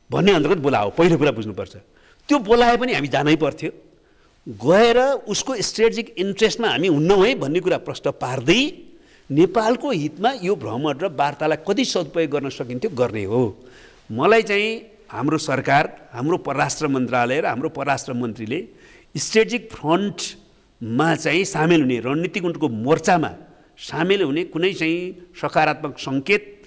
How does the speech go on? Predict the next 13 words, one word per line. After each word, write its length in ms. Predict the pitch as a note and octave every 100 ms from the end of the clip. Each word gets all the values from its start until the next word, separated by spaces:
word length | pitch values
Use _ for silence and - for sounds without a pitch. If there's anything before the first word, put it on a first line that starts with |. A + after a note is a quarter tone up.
| _ _
दिनुभयो 560 | A2+ D#3+ E3+ D3+ C#3+ D3 D3+ - - _ _ _
भन्ने 200 | G#2 A#2 C3
लाग्दैन, 400 | B2+ B2 D3 F#3+
दिन 200 | C#3 D#3+ E3+ D#3
मिल्छ 320 | E3 F#3+ F3
भन्ने 160 | A#2+
त 160 | C#3 A3
हुनै 160 | C3+ E3+
सक्दैन, 400 | G#2+ - G2 G2+ _ _ _ _ -
होइन? 120 | G#2+ E3 A2+ - - - - - _ _ -
तर 160 | A3 C4+ C4+
चाहिँ 320 | G#3 D3+ F#3 A3 A3+ - - _ _ _ _ _ -
अमेरिकाको 800 | G#3+ A3 C#4 C4+ C4 A#3 A3+ A3+